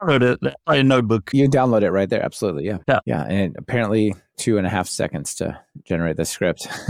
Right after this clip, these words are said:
Speaker 2: <laughs> Let's see. Uh, you can, you even got cool visualizations, like, on the track, color it by,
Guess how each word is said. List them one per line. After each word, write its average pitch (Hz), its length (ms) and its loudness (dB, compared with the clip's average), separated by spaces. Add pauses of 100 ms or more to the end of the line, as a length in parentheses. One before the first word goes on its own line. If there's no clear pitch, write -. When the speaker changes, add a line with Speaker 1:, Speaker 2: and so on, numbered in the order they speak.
(340)
Speaker 2:
<laughs> - 560 -20
Let's 101 200 -2
see. 101 300 2
Uh, - 80 0
you 131 160 4
can, 143 320 0
you 139 160 2
even 165 160 2
got 117 200 2
cool 131 220 2
visualizations, 107 880 -2
like, 92 320 -2 (140)
on 123 260 0
the 117 80 0
track, - 680 -4 (280)
color 120 380 0
it - 160 -4
by, 87 440 -2